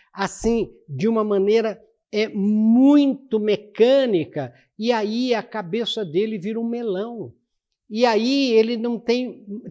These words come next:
tempo pra filhos, pra família, pra amigos, ele só pensa no bônus.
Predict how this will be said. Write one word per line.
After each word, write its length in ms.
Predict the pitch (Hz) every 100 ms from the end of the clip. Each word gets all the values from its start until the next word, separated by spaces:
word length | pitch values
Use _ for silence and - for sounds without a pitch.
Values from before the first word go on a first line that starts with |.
| -
tempo 340 | 220 254 214 220
pra 220 | 233 202
filhos, 680 | - - 226 254 208 156 -
pra 200 | 185 185
família, 760 | - 214 208 233 247 202 147 - _ _
pra 160 | 196 208
amigos, 720 | 190 202 254 233 143 139 - _
ele 300 | 190 233 247
só 280 | - - 254
pensa 720 | 247 _ - 247 262 - 247
no 140 | 240 247
bônus. 720 | 170 143 254 240 151 123